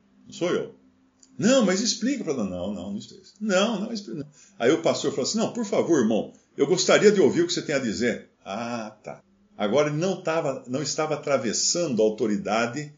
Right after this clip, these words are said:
que aquelas, aqueles irmãos tinham sobre eles.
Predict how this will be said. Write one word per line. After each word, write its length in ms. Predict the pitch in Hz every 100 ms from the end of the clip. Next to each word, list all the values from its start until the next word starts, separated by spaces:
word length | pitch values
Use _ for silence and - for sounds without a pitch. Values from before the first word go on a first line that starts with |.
| _ _ _ -
que 80 |
aquelas, 560 | 117 - 202 208 160 -
aqueles 400 | 120 - 220 147
irmãos 400 | 110 139 208 -
tinham 240 | 208 269
sobre 340 | 170 139 113 101
eles. 500 | 85 - - -